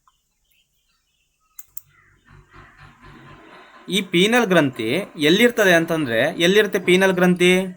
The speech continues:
ಮೆದುಳಿನಲ್ಲಿರ್ತದೆ. ಎಲ್ಲಿರ್ತದೆ? ಮೆದುಳಿನಲ್ಲಿರ್ತದೆ. ನೋಡಿ, ಮಾನವನ ದೇಹದಲ್ಲಿ ಅದು ಚಿಕ್ಕ ಗ್ರಂಥಿ ಪೀನಲ್ ಗ್ರಂಥಿ. But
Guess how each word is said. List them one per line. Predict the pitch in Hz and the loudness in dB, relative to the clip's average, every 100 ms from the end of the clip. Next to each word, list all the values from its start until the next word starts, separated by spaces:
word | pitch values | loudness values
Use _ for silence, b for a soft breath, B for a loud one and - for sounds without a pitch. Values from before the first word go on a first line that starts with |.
| - _ | -18 _
ಮೆದುಳಿನಲ್ಲಿರ್ತದೆ. | - 120 120 123 123 156 170 156 123 117 110 107 92 113 117 - _ - | -14 -8 -4 -4 -4 -2 -2 -2 -2 -4 -8 -16 -10 -8 -8 -12 _ -14
ಎಲ್ಲಿರ್ತದೆ? | 127 120 135 135 156 220 - _ - | -8 -8 -8 -6 -4 -4 -8 _ -14
ಮೆದುಳಿನಲ್ಲಿರ್ತದೆ. | 120 117 127 147 240 - _ 127 117 117 110 - 107 107 | -10 -6 -4 -4 -4 -10 _ -10 -8 -8 -10 -12 -12 -8
ನೋಡಿ, | 139 160 | -2 0
ಮಾನವನ | 180 127 156 170 | 0 0 0 -2
ದೇಹದಲ್ಲಿ | 160 160 165 170 | -4 -4 -4 -2
ಅದು | 156 156 | -4 -6
ಚಿಕ್ಕ | 147 175 - | -10 -6 -2
ಗ್ರಂಥಿ | 170 160 160 175 220 - - - - - - - | 0 -2 -2 -2 -4 -8 -18 -18 -18 -16 -14 -2
ಪೀನಲ್ | 190 220 202 | 0 2 0
ಗ್ರಂಥಿ. | 160 127 104 | -2 -6 -8
But | - 139 185 | -6 -2 -2